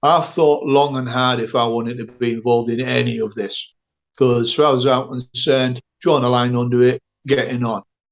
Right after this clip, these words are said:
It didn't fit, fit well. Like the evacuation didn't fit well with a lot of veterans out there who were not happy in us just leaving Afghanistan,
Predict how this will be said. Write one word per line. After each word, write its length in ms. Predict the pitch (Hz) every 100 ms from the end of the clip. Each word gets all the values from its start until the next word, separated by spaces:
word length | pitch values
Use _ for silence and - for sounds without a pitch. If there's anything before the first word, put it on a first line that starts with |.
| _
It 180 | - 131
didn't 300 | 170 175 -
fit, 500 | - - - 156 - _ -
fit 340 | - 160 160
well. 340 | 151 139 113 123
Like 340 | 156 165 -
the 360 | 165 160 160 - -
evacuation 960 | 139 147 135 - 127 127 127 - 110 - _ _
didn't 300 | 143 131 135
fit 260 | - 143 -
well 360 | 131 117 107 _
with 180 | 127 117
a 80 | 120
lot 260 | 131 -
of 120 | 123
veterans 540 | 131 131 - - 117 120
out 200 | 113 110
there 200 | 107 - - _ _ _ _ -
who 440 | 139 131 127 127 _ _ _
were 280 | 165 151 143
not 280 | 139 139 143
happy 600 | 139 123 123 113 113 110 _ -
in 280 | 123 123
us 260 | 127 123 123
just 340 | 127 123 - -
leaving 500 | 127 143 135 127 123
Afghanistan, 840 | 113 - - 120 120 120 - 101